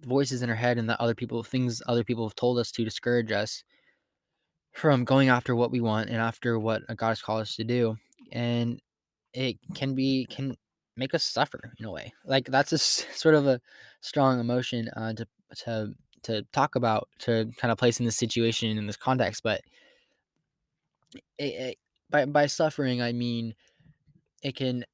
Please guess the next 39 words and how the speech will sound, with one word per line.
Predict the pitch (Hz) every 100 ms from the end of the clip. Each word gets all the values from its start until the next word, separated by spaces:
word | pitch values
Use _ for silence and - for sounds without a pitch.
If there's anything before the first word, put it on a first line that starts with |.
| _ _ _ _ _ _ _ _ _ _ _ _ _ _ _ _ _ -
drag | 139 131 127 127
us | -
down, | 120 101 - 113 _ _ -
right? | 113 107 - _ _ _ _ _ _ _ _ _ _ _ _ -
Life | 127 127
can | - 127
drag | 120 113
us | 110 -
down. | - - - _ _ _ _ _
Our | 127 120
worries | 123 123 117
can | 123
drag | 117 113
us | 110
down. | 113 110 117
If | -
we |
don't | 135 143
take | 135 143
control | 135 - 131 123
of | 120
our | 117
thoughts, | 117 113 113 120
if | 113
we | 120
don't | 117 - _
do | - 117
that, | 113 110 110 _ _ _ -
then | 120
they | 123
can | 127
t-, | - 127
start | 127 123
to | 123
take | 131 120
control | 117 107 117
of | 110
us. | - - - - _ _ - - _ _ _ _
And | 135 131 127 123 123 127